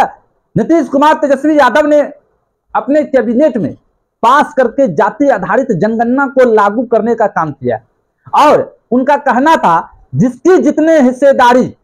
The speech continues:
जिस जाति की संख्या जितनी होगी, सत्ता उसको उतना मिलेगा। तो अगर यह रिपोर्ट आप देख सकते हैं,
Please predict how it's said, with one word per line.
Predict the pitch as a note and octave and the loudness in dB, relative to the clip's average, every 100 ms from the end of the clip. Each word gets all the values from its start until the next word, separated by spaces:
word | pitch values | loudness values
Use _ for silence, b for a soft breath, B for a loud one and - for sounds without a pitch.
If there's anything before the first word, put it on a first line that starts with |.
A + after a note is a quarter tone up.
| _ - | _ -2
जिस | A3 C4 D#3+ | -2 -2 0
जाति | A#3 A#3+ E4+ | 2 2 0
की | B3+ C#4 | 0 -2
संख्या | - B3 A#3+ B3+ | -2 -2 -2 -2
जितनी | G3 G#3+ F4+ | -2 0 2
होगी, | D4+ B3+ B3+ C#4 B _ | 4 4 2 0 B _
सत्ता | - C#4 - F4 | -6 -6 0 2
उसको | C5+ - - | 2 2 0
उतना | - F3 | 0 -2
मिलेगा। | C#3+ A#2 - _ _ _ _ _ _ _ | -2 -4 -6 _ _ _ _ _ _ _
तो | D4+ | 2
अगर | D4 C#4 D4+ D#4+ - - - | 2 4 4 2 0 -8 -2
यह | E3+ C#4 C#4 | 2 4 4
रिपोर्ट | C#4 C#4+ D#4 C#4 | 2 2 2 2
आप | G#3+ | 2
देख | G3+ D4 | 2 2
सकते | C#4+ C4+ C#4+ | 0 0 0
हैं, | C#4+ | 0